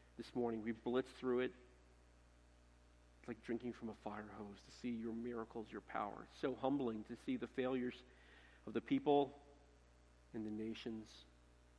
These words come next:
and then meditate on my own failures. And yet it's so amazing to think of the goodness and the provision that you give, you gave, Lord. You provided lambs. You provided your own son in payment for my sin. Thank you that it's such a clear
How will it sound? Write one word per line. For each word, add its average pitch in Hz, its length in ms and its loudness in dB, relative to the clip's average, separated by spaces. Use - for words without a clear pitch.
and 120 100 -2
then 113 160 -2
meditate 110 380 -4
on 104 100 -8
my 104 140 -6
own 107 260 -6
failures. 104 380 -10
And 123 120 0
yet 110 140 -2
it's - 160 -12
so 120 140 -2
amazing 113 480 -4
to 107 80 -12
think 113 140 -4
of 101 80 -8
the 110 160 -6
goodness 139 400 2
and 127 100 -4
the 113 60 -6
provision 113 480 -6
that 113 100 -6
you 117 100 -4
give, 120 200 -4
you 120 120 0
gave, 110 360 0
Lord. 104 220 -6
You 113 60 -6
provided 104 460 -8
lambs. 123 420 0
You 120 80 -6
provided 107 400 -8
your - 100 -2
own 113 140 -6
son 160 340 2
in 117 80 -2
payment 117 400 -2
for - 80 -8
my 110 160 -6
sin. 123 220 -4
Thank 127 200 0
you 127 80 0
that 113 80 -6
it's - 240 -14
such - 160 -4
a - 60 -8
clear - 300 -10